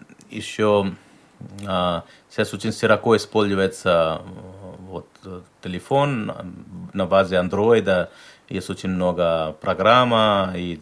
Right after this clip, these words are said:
м, там используют они специально G P S для того, чтобы продвигаться.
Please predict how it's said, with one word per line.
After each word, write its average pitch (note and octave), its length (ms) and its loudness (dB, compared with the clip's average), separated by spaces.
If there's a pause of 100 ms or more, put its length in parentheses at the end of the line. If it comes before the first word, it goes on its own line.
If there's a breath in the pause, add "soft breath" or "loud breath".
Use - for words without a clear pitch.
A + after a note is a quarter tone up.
м, D#2 400 -12
там D#2+ 160 -8
используют G2+ 520 -2
они F2+ 140 -2
специально F2+ 520 -4
G - 140 -12
P F#2 300 -4
S - 220 -12 (520 loud breath)
для F2 260 -6
того, F#2+ 240 0
чтобы - 160 -12
продвигаться. F2 680 -6